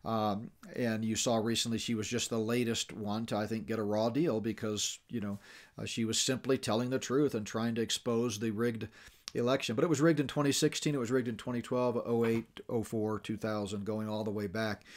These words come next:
Uh, so I believe what they're doing now is once again beginning to set the stage to get conservatives to come on board, whoever the latest, uh, puppet on the right is. But I would just encourage you to, uh, you know, to, to do some research on your own. Find out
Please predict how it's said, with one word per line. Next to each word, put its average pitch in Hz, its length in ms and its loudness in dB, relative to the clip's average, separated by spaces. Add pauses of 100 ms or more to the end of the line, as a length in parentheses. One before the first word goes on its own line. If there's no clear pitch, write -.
(320)
Uh, 120 260 4
so 151 360 6
I 160 160 8
believe 160 260 10
what 143 160 8
they're 143 140 6
doing 139 240 4
now 131 260 4
is 117 180 4
once 143 320 2
again 127 560 2
beginning 127 480 0
to 117 60 0
set 127 280 2
the 117 60 -2
stage 117 640 2 (280)
to 123 100 -2
get 127 380 4
conservatives 120 680 2
to - 80 -6
come 131 260 -2
on 123 140 0
board, 120 220 4
whoever 123 320 4
the 117 100 2
latest, 113 560 0 (300)
uh, 113 100 -4
puppet 113 380 -2
on 104 100 -2
the 104 80 -2
right 104 300 -2
is. 95 180 -6
But 123 140 0
I 160 80 8
would 190 100 10
just 165 180 0
encourage 139 380 4
you 131 80 4
to, 117 200 2 (520)
uh, 113 360 0 (340)
you 139 160 0
know, 110 60 0
to, - 120 -6
to 113 180 -4
do 120 220 2
some 131 240 2
research 127 380 0
on 123 240 -4
your 120 160 0
own. 123 80 -4
Find 139 280 2
out 135 240 4